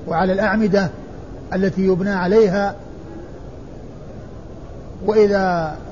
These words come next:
ذهبت هذه الأعمدة ذهب البنيان. وقد جاء في بعض الأحاديث عن النبي صلى الله عليه وسلم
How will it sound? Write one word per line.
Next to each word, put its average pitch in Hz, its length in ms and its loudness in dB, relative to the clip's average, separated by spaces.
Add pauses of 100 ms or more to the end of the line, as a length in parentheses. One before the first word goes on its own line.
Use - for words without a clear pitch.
(380)
ذهبت 185 640 4
هذه 190 260 2
الأعمدة 196 420 0
ذهب 190 280 4
البنيان. 190 560 4 (1400)
وقد 185 280 2
جاء 202 220 6
في 185 200 4
بعض 202 240 4
الأحاديث 180 600 2
عن 185 120 -2
النبي 185 240 0
صلى 190 140 -2
الله 185 160 0
عليه 170 100 0
وسلم 202 340 2